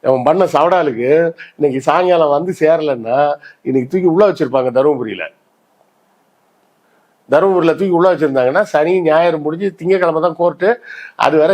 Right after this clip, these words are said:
ஜாமீன்ல கூட வர முடியாது. அதுக்கு பயந்து போய் தான் ஓடி வந்த வீரமான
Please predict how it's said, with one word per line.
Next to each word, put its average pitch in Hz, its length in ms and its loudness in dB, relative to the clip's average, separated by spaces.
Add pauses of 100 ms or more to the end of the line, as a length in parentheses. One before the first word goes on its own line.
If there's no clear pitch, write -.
(120)
ஜாமீன்ல 180 440 2
கூட 170 160 2
வர 151 140 0
முடியாது. 113 300 -10 (760)
அதுக்கு 165 220 0
பயந்து 185 320 2
போய் 180 160 4
தான் 175 140 2
ஓடி 180 240 2
வந்த 160 160 2 (580)
வீரமான 185 640 2